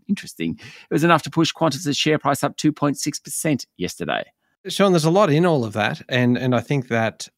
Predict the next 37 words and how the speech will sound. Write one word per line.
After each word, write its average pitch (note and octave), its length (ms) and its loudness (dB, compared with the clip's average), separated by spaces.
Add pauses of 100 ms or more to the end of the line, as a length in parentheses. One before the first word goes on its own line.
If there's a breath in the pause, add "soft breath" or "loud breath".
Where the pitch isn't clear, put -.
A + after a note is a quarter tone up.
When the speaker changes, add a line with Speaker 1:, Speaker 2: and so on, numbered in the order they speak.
(140)
Speaker 2:
element G#2+ 600 -2
of G2+ 460 -4
expansion - 640 -6
in F#2+ 80 -4
financial G2+ 480 -6
services G#2+ 580 -6
and G2+ 180 -8
insurance D#3+ 560 -6
sounds G2 280 -10
fascinating C3 600 -4
and G2+ 100 -6
seems A2 280 -4 (340 loud breath)
kind A#2 160 0
of G#2 100 0
drifting A#2+ 380 0
further A#2+ 300 2
and G#2+ 120 2
further A2 300 2
away G#2+ 220 2
from G#2 160 -6
the F#2+ 80 -4
core A#2 260 -2
business A2 380 -2
of F#2+ 100 -6
flying G#2+ 380 0
planes. C#3+ 420 0
And C3 100 -2 (200 loud breath)
it D#3 80 4
all A3 160 8
kind D#3 200 4
of B2 60 0
sounds B2+ 260 2
good D3 220 2
from A#2 140 0
an G#2+ 60 0
investor B2+ 420 0
viewpoint. G#2+ 580 -4